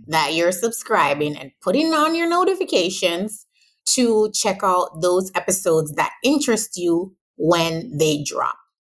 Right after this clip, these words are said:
There are a few more things that I would like you to do. If you are not following this podcast on its Instagram page, do so at where is the funding underscore podcast. Where is the funding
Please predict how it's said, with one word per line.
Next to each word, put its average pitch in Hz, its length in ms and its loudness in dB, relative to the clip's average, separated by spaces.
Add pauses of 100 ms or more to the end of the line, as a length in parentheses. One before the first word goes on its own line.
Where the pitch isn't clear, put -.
(120)
There 196 200 2
are 208 40 2
a 202 40 -4
few 302 240 0
more 269 160 2
things 214 320 0
that 170 180 -2
I 160 120 4
would 175 160 2
like 156 340 -2
you 165 100 -8
to 151 140 -14
do. - 240 -18 (480)
If 208 180 -4
you 302 160 2
are 277 180 2
not 190 340 0
following 196 460 2
this 185 220 -2
podcast 185 720 -2
on 175 140 0
its 180 260 -12
Instagram 240 680 0
page, 262 540 0 (480)
do 151 180 -4
so 139 500 -6 (320)
at 165 200 2 (300)
where 196 440 0
is 196 340 0
the 277 120 2
funding 175 640 0 (200)
underscore 165 880 -2
podcast. - 880 -4 (400)
Where 190 380 2
is 240 300 0
the 262 100 2
funding 175 600 -2